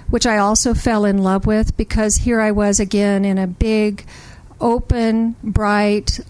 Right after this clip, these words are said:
always sunlit place that had not been spoiled by humankind. And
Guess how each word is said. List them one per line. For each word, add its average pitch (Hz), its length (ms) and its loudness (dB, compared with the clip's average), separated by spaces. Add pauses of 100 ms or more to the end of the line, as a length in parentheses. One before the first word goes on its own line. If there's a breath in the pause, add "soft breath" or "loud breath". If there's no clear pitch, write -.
(160)
always 247 520 0
sunlit 202 680 0 (1300 loud breath)
place 208 380 2
that 226 120 0
had 226 200 0
not 233 200 0
been 214 160 0
spoiled 202 640 0
by 202 180 0
humankind. 202 920 -2 (520 loud breath)
And 214 720 -2